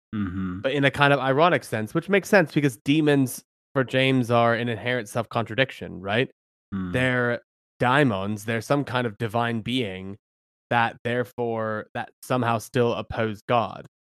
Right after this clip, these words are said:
Speaker 1: Mm.
Speaker 2: Uh, I mean, their, their existence is fundamentally in contradiction with themselves, so it would
Speaker 1: Mm-hmm.
Speaker 2: be natural that they have this kind of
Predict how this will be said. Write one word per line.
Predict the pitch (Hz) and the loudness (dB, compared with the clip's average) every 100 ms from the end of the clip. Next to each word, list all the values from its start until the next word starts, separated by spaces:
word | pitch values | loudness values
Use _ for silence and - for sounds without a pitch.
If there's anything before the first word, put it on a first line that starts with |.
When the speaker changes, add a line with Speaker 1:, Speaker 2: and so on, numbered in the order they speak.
| _ - | _ -10
Speaker 1:
Mm. | 92 | -4
Speaker 2:
Uh, | 110 107 87 | -2 0 0
I | 117 | 0
mean, | 120 117 | 0 0
their, | 123 120 | 2 0
their | 113 127 | 0 -2
existence | 120 107 131 - 117 | -2 -4 -6 -6 -8
is | 110 - | -8 -4
fundamentally | 120 113 107 113 107 107 104 | -2 -2 -2 -4 -6 -4 -4
in | 104 | -4
contradiction | - 110 101 - 107 - 101 | -4 -4 -4 -6 -6 -4 -6
with | 95 | -4
themselves, | 101 - 107 90 - - | -8 -4 -4 -4 -8 -8
so | 110 104 98 | -4 -2 0
it | 98 | -2
would | 107 104 | -2 -2
Speaker 1:
Mm-hmm. | |
Speaker 2:
be | 95 110 | -2 -2
natural | 110 113 - 110 | -2 -4 -6 -6
that | 104 - - | -6 -8 -8
they | 107 | -6
have | 98 107 92 | -4 -6 -6
this | 104 - | -12 -10
kind | - 110 | -4 -4
of | 104 | -4